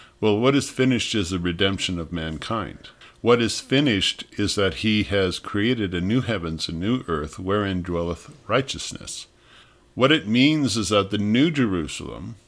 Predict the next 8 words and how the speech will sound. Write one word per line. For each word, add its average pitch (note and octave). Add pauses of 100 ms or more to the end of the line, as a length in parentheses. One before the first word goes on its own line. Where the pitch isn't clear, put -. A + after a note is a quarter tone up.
is G2
coming G#2+
down G2 (160)
out A#2
of C3+
heaven C#2+ (520)
to G#2
dwell F#2